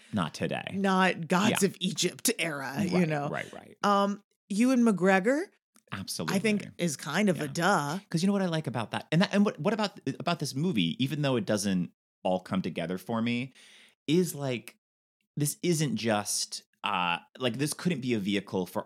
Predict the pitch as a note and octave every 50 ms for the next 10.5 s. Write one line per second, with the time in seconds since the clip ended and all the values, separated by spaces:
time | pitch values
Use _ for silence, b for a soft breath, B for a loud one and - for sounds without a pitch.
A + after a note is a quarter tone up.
0 | - - F2 F2+ F#2+ F2+ D#2+ D#2+ E2 - - - E2+ E2 E2 E2+ F2 - F2 E2+
1 | - - F2 D#2 D2+ D2 C#2 - - - - - - - - G#2+ A2 - _ -
2 | A#2 A2 - - - - G#2+ G2 F2+ F#2 F2+ C#2 - F2 G#2+ B2+ - C#3+ C3 D#3
3 | - - - B2 D#3 F3 D#3+ D3 G#2+ G2+ A2+ A2 G2+ - G#2+ G#2 G#2 F#2+ - -
4 | F2+ - - - B2+ D#3+ E3 D3+ D#3 D3+ D3 D#3+ C3 A2+ A2 G2 F#2+ F2+ - b
5 | b b b b b b _ _ _ - A2 A2 G#2+ - - - - - D3+ C#3
6 | C3+ C3 A#2+ - - A#2+ G#2 G#2 - _ _ _ - - - - - - - -
7 | - - - C#3+ - - A#2 A2 G#2 G2 F#2 E2+ E2 E2+ E2 E2 D2 D#2+ D#2 D#2
8 | D#2 D2+ B B B B - A2+ B2 B2 - D3 D#3 C#3+ C#3+ A#2 B2+ A#2+ G#2+ -
9 | - - - - - G3 G3+ F3 C#3 - D3+ - - C#3+ B2+ B2+ C#3 D#3 D#3 -
10 | - A#2+ A#2+ B2+ C3 - A#2+ G#2+ F#2 -